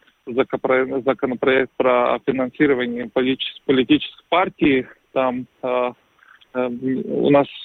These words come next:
президент не услышал, но и тут тоже мы будем обращаться на данный момент сперва к президенту. Если он не услышит, ну, тогда у нас, э, ну, э, мы видим следующий вариант уже пойти на соответственно суд. Ну,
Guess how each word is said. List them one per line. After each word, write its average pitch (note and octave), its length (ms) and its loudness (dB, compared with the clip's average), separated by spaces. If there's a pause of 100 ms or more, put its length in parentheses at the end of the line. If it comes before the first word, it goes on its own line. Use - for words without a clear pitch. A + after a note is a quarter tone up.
президент C#3 480 2
не D3 60 -2
услышал, F3 580 2 (180)
но D3+ 240 -4
и C#3 100 2
тут - 260 0
тоже D3 280 0
мы B2 140 -6
будем B2+ 420 -2 (380)
обращаться C#3 560 0
на C3 140 -4
данный D#3 320 2
момент B2+ 420 -4
сперва C3+ 500 2
к - 120 -20
президенту. D3+ 680 0 (100)
Если C#3 300 -2
он C#3+ 160 2
не C#3+ 100 -2
услышит, G3+ 500 0 (480)
ну, E3 100 -2
тогда D#3+ 440 2
у D#3 120 4
нас, C#3+ 220 -4 (180)
э, C3+ 520 4 (320)
ну, D3+ 320 -2 (160)
э, C3 260 0
мы C3+ 100 -6
видим C#3 560 -2 (100)
следующий C#3+ 380 2
вариант C3 360 0
уже B2 180 -2
пойти C3 340 -4
на B2+ 240 -4
соответственно C3+ 460 -2 (100)
суд. F#3 160 4 (640)
Ну, C#3+ 300 2